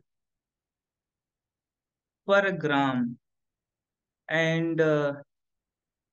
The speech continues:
that of ice, that of ice is one point zero nine zero seven M L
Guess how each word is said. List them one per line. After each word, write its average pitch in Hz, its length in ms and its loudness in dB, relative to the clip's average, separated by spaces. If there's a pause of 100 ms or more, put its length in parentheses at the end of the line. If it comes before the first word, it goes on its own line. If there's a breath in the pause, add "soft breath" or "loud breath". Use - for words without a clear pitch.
(840)
that 175 400 2
of 165 220 -2
ice, 151 560 -8 (1400)
that 165 440 0
of 147 400 -2
ice 151 480 -6 (2000)
is 180 280 -4 (1200)
one 180 480 0
point 170 480 -2 (840)
zero 185 540 0
nine 180 800 0
zero 156 460 0
seven 160 720 -2 (600)
M 151 200 2
L 185 300 2